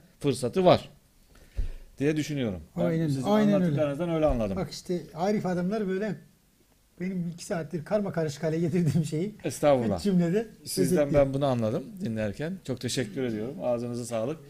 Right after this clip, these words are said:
Speaker 1: Evet, sorusu ve katkısı olan arkadaşlarımızı hızlı bir şekilde işaret, e, sen sonra geldin. Önce sana sonra soru hakkı vereceğim. Önce ilk gelenlere vereceğim.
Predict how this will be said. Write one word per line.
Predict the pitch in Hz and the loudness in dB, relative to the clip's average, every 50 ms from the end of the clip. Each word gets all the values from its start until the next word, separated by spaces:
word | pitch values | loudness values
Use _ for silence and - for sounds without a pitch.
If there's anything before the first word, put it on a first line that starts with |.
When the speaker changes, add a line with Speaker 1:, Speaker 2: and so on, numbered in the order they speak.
| - - - - - - - | -20 -20 -20 -20 -14 -4 0
Speaker 1:
Evet, | 143 175 143 131 - - - - - _ _ | 4 6 6 4 4 0 -20 -20 -20 _ _
sorusu | - - - 139 147 147 139 - 147 | -12 -6 -2 0 0 0 0 0 0
ve | 156 147 | 0 -2
katkısı | - - 143 135 - - - 151 | 0 0 -2 -2 -2 -4 -2 0
olan | 147 139 135 131 | 4 4 4 4
arkadaşlarımızı | 139 135 131 135 139 131 131 127 - - 127 127 123 123 120 117 113 120 123 120 117 - - _ _ _ _ _ _ _ | 4 0 0 0 0 0 0 -2 -2 -2 -2 -2 0 -2 -2 -4 -2 -2 -4 -4 -6 -8 -12 _ _ _ _ _ _ _
hızlı | - 139 135 131 139 147 139 | -2 -2 -2 -2 -2 -4 -6
bir | 135 | -6
şekilde | - - 127 113 117 117 113 113 135 165 180 - - - - - - - - | -4 -6 -6 -4 -4 -4 -2 -2 -2 -2 -2 -6 -10 -20 -20 -20 -18 -10 -8
işaret, | - 123 - 147 147 143 143 139 147 147 147 - - - - - - _ _ - | -6 -4 2 4 6 6 8 8 6 4 2 -2 -14 -14 -18 -20 -20 _ _ -6
e, | - 123 123 127 139 131 | -2 0 0 2 0 0
sen | - 151 156 151 | 0 0 0 0
sonra | 156 160 156 156 156 135 | 2 2 4 4 4 4
geldin. | 120 110 98 92 104 - | 4 4 4 2 -2 -2
Önce | 123 127 123 120 - - 73 - | -2 -2 0 -2 -2 -4 -4 -8
sana | - - 120 131 143 131 | -8 -6 -4 -4 -2 -2
sonra | 139 143 135 127 120 | 0 0 0 0 -2
soru | - - 104 101 | -2 -2 -2 -2
hakkı | 95 92 - - 98 | -2 -4 -6 -8 -8
vereceğim. | 92 90 95 90 87 - - _ _ _ _ _ _ _ _ _ - _ - | -8 -8 -8 -10 -14 -18 -20 _ _ _ _ _ _ _ _ _ -18 _ -2
Önce | 123 127 131 127 147 | -2 0 0 0 0
ilk | 160 143 - - | -2 -2 -2 0
gelenlere | 131 127 117 110 104 101 95 92 90 | 2 2 2 4 2 2 0 0 0
vereceğim. | 92 92 85 90 101 | -2 -4 -4 -8 -10